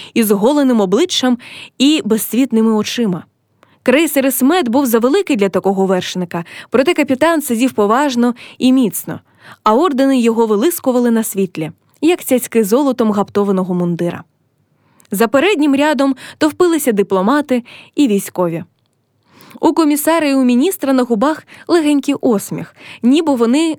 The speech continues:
головували на родинному святі. Тільки напружена постать кінотника та спокійна суворість капітана крейсера показували, що родини в комісара і у міністра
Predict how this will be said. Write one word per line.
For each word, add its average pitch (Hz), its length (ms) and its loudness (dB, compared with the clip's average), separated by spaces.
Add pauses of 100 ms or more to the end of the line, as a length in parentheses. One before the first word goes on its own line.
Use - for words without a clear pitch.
головували 269 760 2
на 208 160 2
родинному 254 540 0
святі. 185 520 -4 (540)
Тільки 214 300 0
напружена 311 520 0
постать 285 400 -2
кінотника 247 640 0 (300)
та 359 120 2
спокійна 277 540 0
суворість 208 480 0
капітана 320 540 0
крейсера 285 460 0
показували, 180 720 -2 (300)
що 202 300 0
родини 226 400 0
в 196 80 -6
комісара 180 540 -2
і 185 140 -4
у 180 80 0
міністра 240 520 -2